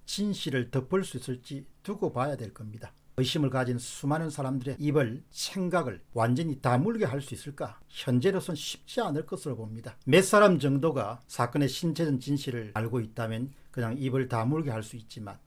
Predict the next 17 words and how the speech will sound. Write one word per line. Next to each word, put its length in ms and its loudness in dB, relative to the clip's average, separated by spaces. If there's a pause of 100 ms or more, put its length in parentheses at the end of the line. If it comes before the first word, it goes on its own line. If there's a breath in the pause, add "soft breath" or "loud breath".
너무나 420 8
많은 320 2
사람들이 680 -6
엑셀 460 0
파일을 380 -2
통해 240 -10
가지고 600 -12
기록들을, 640 0 (240)
범죄 300 4
기록들을 580 -2
공유하고 520 2
있기 220 -10
때문에 320 -10
쉽지 400 -8
않을 220 -4
것으로 300 -12
봅니다. 400 -14